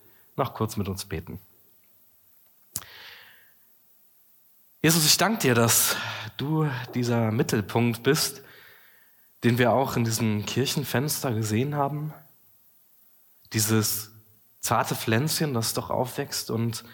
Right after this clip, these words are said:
von dem dieses Licht ausgeht. Du lässt die Krone hinter dir und machst etwas Neues. Du herrschst nicht durch Macht und Gewalt,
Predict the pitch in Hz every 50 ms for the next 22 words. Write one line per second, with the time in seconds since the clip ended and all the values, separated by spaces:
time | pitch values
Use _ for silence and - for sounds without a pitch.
0 | - - - - - - - - - _ - - - 120 110 110 123 135 135 131
1 | 131 123 120 113 - 127 135 135 - - - - 90 92 95 - - - - 104
2 | 101 95 - - - - - - - - _ _ _ _ _ _ _ _ _ _
3 | _ _ _ _ _ _ _ _ _ _ _ _ _ _ _ _ _ _ _ _
4 | _ _ _ _ _ _ _ _ _ _ - 127 127 135 139 - - - - 131
5 | 117 - - - 131 139 170 196 170 123 113 117 110 127 131 - 143 139 139 147
6 | 151 160 170 180 180 180 - - - - - - - - - - - _ _ _
7 | _ _ _ _ _ _ _ - 104 110 117 120 113 - - 127 - - 107 -
8 | - - 117 123 123 104 92 90 - - - - - - - - _ _ _ -
9 | - _ _ _ _ _ _ _ _ _ _ _ _ _ _ _ - - - -
10 | 120 104 120 127 127 151 151 - - - - 135 143 147 127 - - - - -
11 | - - - - - - - _ - - - - 120 110 - - 107 117 135 -
12 | - - - 135 127 113 - 123 107 110 110 110 131 151 165 165 - - - -